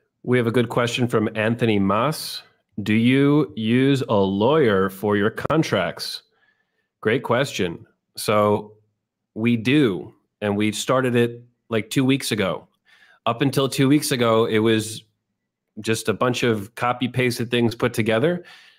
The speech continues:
Now we are starting to work with companies that it's kind of embarrassing to send that out to.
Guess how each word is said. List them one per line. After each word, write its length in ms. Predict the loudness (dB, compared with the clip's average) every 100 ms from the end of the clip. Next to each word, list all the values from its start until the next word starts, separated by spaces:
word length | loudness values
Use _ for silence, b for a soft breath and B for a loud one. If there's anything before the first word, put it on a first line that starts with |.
| B
Now 400 | -2 0 0 0
we 180 | 2 4
are 100 | 2
starting 340 | 2 2 2
to 120 | 2 0
work 200 | 0 0
with 140 | -2
companies 520 | -2 0 2 2 2
that 440 | 0 2 0 -2 _ _ _ _ -6
it's 440 | -6 -8 _ -12
kind 180 | -4 -2
of 60 | 0
embarrassing 560 | 0 0 0 0 -4
to 100 | -4
send 220 | -6 -2 0
that 100 | 0
out 200 | -2 -2
to. 260 | -2 -2